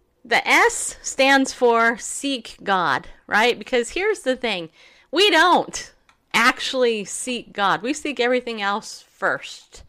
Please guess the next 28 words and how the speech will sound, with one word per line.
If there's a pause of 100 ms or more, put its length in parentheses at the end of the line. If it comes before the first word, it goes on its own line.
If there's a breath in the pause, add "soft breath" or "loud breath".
(460 soft breath)
right?
Uh,
how
many
of
you
actually
open
your
phone
first
thing
in
the
morning, (120)
right?
You
know
what
I'm
saying?
Yeah,
you
do. (640 loud breath)
So
Matthew
six
thirty-three